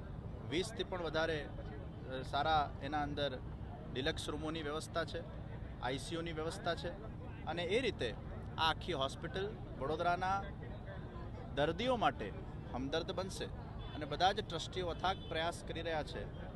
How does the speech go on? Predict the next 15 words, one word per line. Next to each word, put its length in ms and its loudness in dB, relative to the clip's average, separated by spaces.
અને 140 0
આ 280 6
લગભગ 400 2
પાસઠ 420 2
હજાર 340 4
સ્ક્વેર 320 -2
ફીટ 280 -2
અને 160 -2
સાત 400 6
માળની 380 4
આ 40 2
હોસ્પિટલ 580 0
બહુ 120 2
ટૂંકા 320 2
સમયમાં 500 0